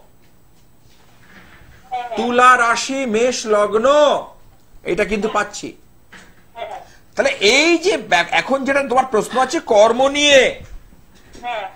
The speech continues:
Speaker 2: তাই তো? কর্মের জায়গাটা নিয়ে প্রশ্ন তো, কি করছে? আর বিয়ে, দুটো জিনিস নিয়ে আমাকে ফোন করেছো।
Speaker 1: হ্যাঁ, কর্ম আর বিয়ে।
Speaker 2: বা দেখো, তুমি তো আমাকে বলোনি তোমার মনের কি প্রশ্ন, মনে কি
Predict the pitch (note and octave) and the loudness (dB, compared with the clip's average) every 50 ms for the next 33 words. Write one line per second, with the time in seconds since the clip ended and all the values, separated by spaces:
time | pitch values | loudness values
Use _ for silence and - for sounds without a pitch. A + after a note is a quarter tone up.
0 | - - - - E3+ F#3+ G#3 G3 - E4 E4+ D#4 B3 D3+ - - - - - - | -20 -14 -6 -2 -2 -2 -2 -2 0 0 2 2 0 -2 -4 -8 -16 -20 -20 -20
1 | - - - - - - F3 F3 F#3+ G3 A3 C4 C#4+ A3+ F3 D#3+ E3 F3 C#3 C#3 | -20 -20 -20 -10 -4 0 0 0 0 0 -2 -4 -4 -6 -8 -6 -2 -2 -2 0
2 | C3+ D#3+ F3 F3 - A3 A3+ A#3 B3+ C4+ C#4+ C#4 - B3+ B3+ - C#4 C#4 B3+ - | 0 -2 -2 2 2 0 2 0 -2 -4 -4 -4 -4 -6 -6 -6 -6 -6 -2 0
3 | E4+ E4 C4+ - - C4+ C4 - - G4+ A4+ - - - - C#4 B3 A3+ G3 D#3+ | 2 0 0 0 -2 -4 -4 -2 0 0 0 -2 -2 -4 0 0 2 2 0 -2
4 | D#3+ A#3 C4 C#4 C4 G#3+ F3 D3+ E3+ C4 C#4+ - E4 D#4+ A3+ B3+ C#4+ C#4+ C#4+ - | -2 0 2 2 2 2 0 0 -2 -4 -2 0 -2 -2 -2 -2 -6 -6 -6 -8
5 | C4+ C#4+ C#4+ C#4+ C#4 C#4 C4 - C4+ A3+ A#3 C4+ C#4 C#4 C4 B3 C4 B3+ B3 - | -4 -2 0 0 0 0 -2 -4 -6 -6 -4 -4 -4 -4 -4 -4 -2 -2 -2 -2
6 | - G#3+ F#3 D3 - - - - - - - - - - - - - - - - | -2 -2 -2 -4 -4 -8 -14 -20 -20 -20 -20 -20 -20 -20 -20 -20 -20 -20 -18 -12
7 | B3+ B3+ B3+ A#3+ A3+ G#3+ G3+ G3 - B3 A#3+ B3 C4 C#4+ D#4 D#4 D4+ C#4 - A#3 | -10 -8 -6 -6 -6 -8 -10 -10 -10 -8 -8 -8 -8 -8 -8 -8 -8 -8 -10 -10
8 | A3+ G#3 G3+ F#3+ - A#2+ C#3+ D3+ D3 D#3+ E3 D#3+ - B2+ A2 - - - _ - | -8 -6 -6 -6 -6 -4 -2 0 2 2 2 0 0 -4 -10 -10 -12 -20 _ -20
9 | - - - - - _ _ _ _ - - - - - - - - - - - | -20 -20 -20 -20 -20 _ _ _ _ -20 -20 -20 -20 -20 -20 -20 -20 -20 -20 -20
10 | - - - G#3 B3+ A3 C#4 C#4 D4 D4 C#4+ D4+ - C#4+ D4+ D#4+ D#4+ D#4+ D4+ C#4+ | -10 -2 -2 0 0 2 2 2 2 2 0 2 4 4 4 4 4 2 2 2
11 | B3+ - B3 A#3 C4 C4 B3 A#3+ B3 C#4 C#4+ C#4+ C#4+ - C#4+ D4 - - B3+ B3+ | 2 2 4 4 4 4 2 0 0 2 0 0 0 0 -2 -2 0 0 -2 -2
12 | B3+ - - C#4 D4 C#4+ C4+ B3 B3 B3+ D4 D4 D4 D4+ D4+ | -2 -4 -6 -4 -2 -2 0 0 0 0 0 -2 0 0 0